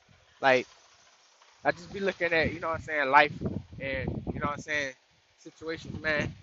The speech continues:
And I be like, "Man, this crazy." Like, like, all we need is our Father, to, to be honest, because he given us everything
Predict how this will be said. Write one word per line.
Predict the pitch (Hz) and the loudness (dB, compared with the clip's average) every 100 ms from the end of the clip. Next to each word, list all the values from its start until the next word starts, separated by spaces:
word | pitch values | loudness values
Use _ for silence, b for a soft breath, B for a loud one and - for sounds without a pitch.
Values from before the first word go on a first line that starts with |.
| - - | -16 -8
And | 123 | -4
I | 147 | -4
be | 143 | 0
like, | 127 127 | 0 0
"Man, | 151 131 131 | -4 -4 -8
this | - - | -20 -4
crazy." | 170 165 131 | -2 -2 0
Like, | 127 123 - - - - - _ _ _ 135 | 0 0 -4 -18 -18 -18 -18 _ _ _ -2
like, | 127 123 | 0 2
all | 156 170 | 0 -2
we | 165 | -10
need | 180 185 147 | -14 -14 -14
is | 135 139 | -8 -2
our | 139 | -2
Father, | - 190 196 123 113 - _ | 0 -2 -2 -6 -16 -20 _
to, | 160 147 - | -16 -16 -16
to | 160 | -16
be | 143 143 | -8 -6
honest, | 202 131 - - - _ | -6 -8 -16 -18 -20 _
because | 139 156 143 | -12 -10 -10
he | 160 | -12
given | 127 170 160 | -6 -6 -6
us | 143 - | -8 -8
everything | 147 143 - 156 151 135 | -12 -12 -10 -8 -8 -14